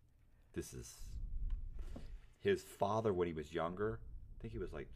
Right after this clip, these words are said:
three years old, his mother was having an affair.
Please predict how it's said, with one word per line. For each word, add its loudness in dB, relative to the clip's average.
three -6
years -6
old, -6
his 0
mother 0
was -8
having -2
an -2
affair. -4